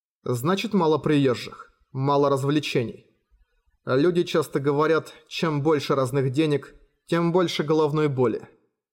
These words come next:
Даже среди этой кучки монет, которые я выменял, Многие мне не знакомы. Я не уверен, сколько они на самом деле стоят.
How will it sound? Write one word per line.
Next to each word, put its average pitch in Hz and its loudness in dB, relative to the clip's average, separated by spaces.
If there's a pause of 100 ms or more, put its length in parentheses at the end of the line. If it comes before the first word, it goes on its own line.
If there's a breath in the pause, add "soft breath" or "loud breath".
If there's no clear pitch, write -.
(340)
Даже 151 0
среди 151 0
этой 151 2
кучки 151 -4
монет, 151 -2 (380)
которые 139 2
я 131 2
выменял, 143 2 (420)
Многие 143 2
мне 202 2
не 135 2
знакомы. 131 -2 (720)
Я 165 2
не 180 4
уверен, 165 2
сколько 139 -2
они 135 2
на 135 0
самом 131 0
деле 135 2
стоят. - -2